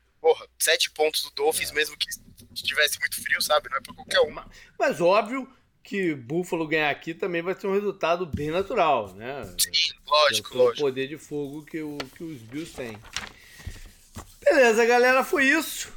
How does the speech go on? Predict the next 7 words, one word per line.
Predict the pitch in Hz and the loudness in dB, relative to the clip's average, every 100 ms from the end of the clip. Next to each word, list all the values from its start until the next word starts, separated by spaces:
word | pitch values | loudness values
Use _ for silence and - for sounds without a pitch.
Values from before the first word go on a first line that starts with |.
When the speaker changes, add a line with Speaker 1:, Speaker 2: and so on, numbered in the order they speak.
| - - | -18 -16
Speaker 2:
Semana | - - 277 262 277 277 | -10 -2 -2 0 0 -2
que | 262 | -4
vem, | 214 262 262 | -6 -4 -6
então, | - 262 277 | -2 -2 2
a | 262 | 0
gente | 240 247 269 | -2 -8 -8
volta | 180 202 226 254 - 294 | -2 0 2 0 -2 -6